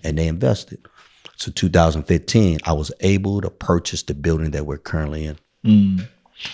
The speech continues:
Speaker 2: So you were leasing it
Speaker 1: Praise
Speaker 2: up until
Speaker 1: God.
Speaker 2: that point, and then you, now, now you, now United Players owns the building.
Speaker 1: We own the building. That's what I've been. I bought in two thousand and fifteen.
Speaker 2: Mm-hmm, mm-hmm.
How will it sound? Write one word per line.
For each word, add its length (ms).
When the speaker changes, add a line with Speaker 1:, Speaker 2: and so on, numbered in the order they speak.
Speaker 2:
So 160
you 140
were 100
leasing 320
it 40
Speaker 1:
Praise 120
Speaker 2:
up 80
until 220
Speaker 1:
God. 20
Speaker 2:
that 180
point, 300
and 120
then 200
you, 320
now, 540
now 300
you, 280
now 200
United 300
Players 260
owns 240
the 80
building. 340
Speaker 1:
We 120
own 200
the 80
building. 300
That's 180
what 80
I've 40
been. 120
I 120
bought 320
in 60
two 160
thousand 320
and 100
fifteen. 520
Speaker 2:
Mm-hmm, 220
mm-hmm. 180